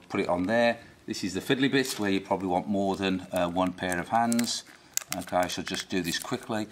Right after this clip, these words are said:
Again, you want to try and make that as secure as possible. Doesn't matter how cosmetically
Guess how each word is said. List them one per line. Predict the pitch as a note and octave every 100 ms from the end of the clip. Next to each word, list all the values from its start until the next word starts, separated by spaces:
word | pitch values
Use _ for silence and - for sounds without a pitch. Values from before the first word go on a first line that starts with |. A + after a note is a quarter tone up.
| - -
Again, | A#2+ A#2+
you | A2
want | A2+
to | -
try | A2
and | G#2
make | G2 -
that | F#2 -
as | F#2
secure | - - - F#2
as | E2
possible. | - D#2+ - C#2 - - - - - - -
Doesn't | G#2 G2
matter | F2+ - -
how | F#2+ F2 F2
cosmetically | - G2+ G2 G2+ G2+ G2+ - F#2 F2+